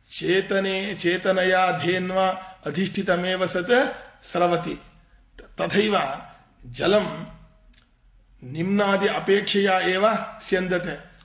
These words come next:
स्वयमेव जलं यत्र कुत्रापि न स्यन्दते। यत्र निम्नप्रदेशादि अपेक्षा वर्तते, तत्रैव जलस्य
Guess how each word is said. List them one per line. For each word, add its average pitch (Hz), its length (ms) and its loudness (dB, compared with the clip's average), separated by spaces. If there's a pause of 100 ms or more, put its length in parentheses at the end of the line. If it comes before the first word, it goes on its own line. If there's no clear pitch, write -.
स्वयमेव 185 800 0 (300)
जलं 165 480 -2 (240)
यत्र 160 280 -4
कुत्रापि 180 500 0
न 165 120 -2
स्यन्दते। 165 720 -4 (160)
यत्र 175 180 -4
निम्नप्रदेशादि 170 1160 -2
अपेक्षा 170 500 -2
वर्तते, 175 500 -2
तत्रैव 185 760 -6
जलस्य 170 420 0